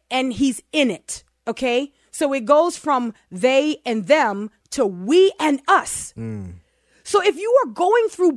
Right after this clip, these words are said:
Speaker 1: books like this with your kids and you come across things, these are the moments where you stop with them and you say, "Whoa, look at this." So here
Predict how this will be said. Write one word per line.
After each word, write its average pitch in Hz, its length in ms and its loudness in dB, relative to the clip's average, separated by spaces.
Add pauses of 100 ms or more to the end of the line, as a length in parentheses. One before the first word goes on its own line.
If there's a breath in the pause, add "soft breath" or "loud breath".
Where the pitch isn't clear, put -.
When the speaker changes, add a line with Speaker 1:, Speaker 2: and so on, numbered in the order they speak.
Speaker 1:
books 381 300 -2
like 311 260 0
this 349 220 -4
with 254 180 -4
your 254 140 -2
kids 370 400 -2
and 285 140 -2
you 302 80 2
come 392 260 -2
across 302 340 -2
things, 285 260 -8 (340 loud breath)
these 403 320 -2
are 415 60 -8
the 403 100 2
moments 330 360 0
where 277 100 -2
you 247 160 0
stop - 600 -10
with 381 200 -2
them 403 180 -2 (800 loud breath)
and 339 140 2
you 349 80 2
say, 311 200 -4
"Whoa, 269 420 -4
look 233 320 -4
at 508 140 -6
this." 254 380 -6
So 330 380 -4
here 370 220 -6